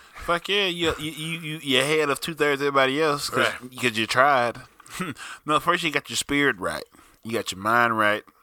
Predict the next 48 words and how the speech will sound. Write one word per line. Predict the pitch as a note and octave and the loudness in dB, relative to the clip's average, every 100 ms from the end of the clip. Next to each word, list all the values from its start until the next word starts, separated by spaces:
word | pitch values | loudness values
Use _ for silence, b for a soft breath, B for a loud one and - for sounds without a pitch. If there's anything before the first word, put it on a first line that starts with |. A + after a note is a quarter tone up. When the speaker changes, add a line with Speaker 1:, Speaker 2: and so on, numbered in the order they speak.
| - - F2 | -18 -16 -8
Speaker 2:
Right. | E2+ E2 _ - - | -8 -8 _ -14 -12
Speaker 1:
You | - | -2
got | G#2+ - | -2 -2
your | F#2+ | 0
body | G2 G2 F#2 | 2 2 0
right. | F#2 F2+ - B B B B B B _ | -2 -4 -6 B B B B B B _
And, | A2+ G#2+ G#2 - | -6 -6 -6 -8
and | G#2+ G#2+ | -6 -4
it | G#2+ | -4
all | G#2 A2+ | 2 4
comes | A2 A#2 G2 | 4 2 -2
together | G2+ A2 G#2 | -4 -2 -2
in | G2 G2 | -4 -6
good | G2 F#2 | -6 -6
energy. | G2 C#3+ C3+ G2+ G2+ | -4 -6 -6 -8 -8
And | F#2+ | -8
after | G2 G2+ | -10 -6
that, | A2 B2+ A2+ | -4 -4 -4
you | A#2+ | -6
let | A2+ - | -8 -10
the | G2 | -10
world | G2 A#2 A2+ G#2+ | -4 0 0 0
take | A2+ - | -8 -6
care | G#2+ | -6
of | F#2+ | -6
itself. | F#2 D3 C3+ G#2 - - - | -6 -2 0 -2 -6 -16 -12
Speaker 2:
Right. | F#2 | -6
Speaker 1:
And | G2+ G2+ G2 G2 | -4 -4 -6 -6
you'll | G#2+ G2+ F2 | -4 -4 -4
meet | G#2+ A#2 _ - | -6 -8 _ -12
who | A2+ | -8
you | A2+ | -6
need | A2+ G#2+ | -6 -8
to | G2+ | -8
meet. | G2+ A2 B2+ F#2 | -8 -8 -10 -10
You'll | G#2 | -8
lose | F#2 G#2+ A#2+ A2 | -4 -2 -2 -4
who | A2+ | -6
you | |
need | A2 A2 | -8 -8
to | A2 | -8
lose. | G#2 G#2 B2+ A3 - - | -4 -4 -4 -8 -12 -10
Speaker 2:
Right. | F#2+ F2 B B B - | -8 -8 B B B -10
Speaker 1:
And | A2+ A2+ A2+ A2 | -6 -4 -4 -6
you | A2 A2+ A2 | -6 -4 -4
do | A#2+ | -4
what | A#2 | -4
you | A2 | -6